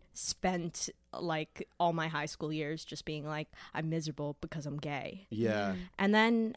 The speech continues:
Speaker 1: when I was eighteen, I started to have some, uh, body dysphoria issues set in that lasted for a couple years. And
Speaker 2: What
Speaker 1: I'm
Speaker 2: did that look like?
Speaker 1: Well,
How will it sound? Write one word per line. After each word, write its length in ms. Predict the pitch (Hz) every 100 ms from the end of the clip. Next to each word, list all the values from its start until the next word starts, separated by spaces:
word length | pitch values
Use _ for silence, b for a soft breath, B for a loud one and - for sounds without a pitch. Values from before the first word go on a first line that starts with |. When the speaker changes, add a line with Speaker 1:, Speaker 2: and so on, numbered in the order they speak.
| _
Speaker 1:
when 180 | - 208
I 100 | 202
was 320 | 196 190 - - 208
eighteen, 600 | 220 - - 202 208 208
I 80 | 180
started 280 | - 180 175
to 60 |
have 360 | 160 170 170 160
some, 540 | - 165 160 160 165 -
uh, 240 | 165 156 151
body 340 | - 156 180
dysphoria 540 | 214 214 226 226 233 226
issues 420 | 233 - 240 240
set 380 | - - 233 - -
in 340 | 240 269 330 -
that 180 | 226 -
lasted 520 | 185 185 - 220 208
for 140 | - 214
a 40 |
couple 280 | - 208 208
years. 500 | 202 208 247 254 - - b b b b
And 520 | 185 180 180 175 175 135
Speaker 2:
What 100 | 160
Speaker 1:
I'm 40 |
Speaker 2:
did 100 | 165
that 180 | 160 143
look 140 | 143 -
like? 260 | 98 - b -
Speaker 1:
Well, 500 | 240 247 247 247